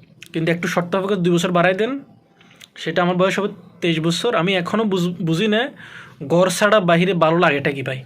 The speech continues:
একদম সে চুল আছে, চুল ধরে রেখেছি।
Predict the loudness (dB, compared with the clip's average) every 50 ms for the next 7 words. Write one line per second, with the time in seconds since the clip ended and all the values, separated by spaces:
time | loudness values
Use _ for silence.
0 | -20 -20 _ _ -20 -20 _ _ _ -20 -20 -20 -20 -20 _ -8 -8 -6 -6 -6
1 | -4 -2 0 0 0 -2 -4 -8 -14 -20 _ _ _ -20 _ _ _ _ -20 _
2 | -8 -4 -4 -4 -4 -4 -2 0 2 2 2 2 0 -4 -6 -6 -6 -6 -6 -4
3 | -4 -2 0 0 -2 -2 -4 -8 -8 -8 -8 -8